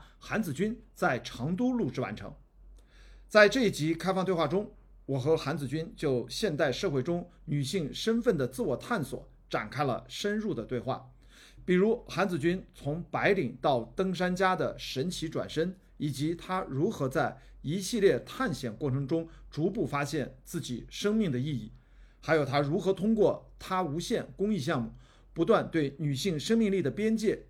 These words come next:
进行拓展和探索，以及作为现代女性该如何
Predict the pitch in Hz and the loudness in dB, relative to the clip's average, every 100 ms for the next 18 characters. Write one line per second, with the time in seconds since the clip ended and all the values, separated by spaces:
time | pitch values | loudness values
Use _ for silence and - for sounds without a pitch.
0 | - 190 131 131 131 - - - 220 127 | -6 -4 -2 -2 -4 -10 -20 -2 0 0
1 | - - 143 175 123 - - - - - | -4 -8 -6 -4 -4 -8 -16 -20 -20 -20
2 | - - - _ - 180 139 170 175 190 | -20 -20 -20 _ -6 -2 0 2 4 4
3 | 147 147 - 240 175 147 123 113 170 127 | 6 4 2 2 4 4 2 -2 -4 -4
4 | - - 143 135 123 160 175 131 127 127 | -8 -2 0 2 0 0 -2 -2 -2 -2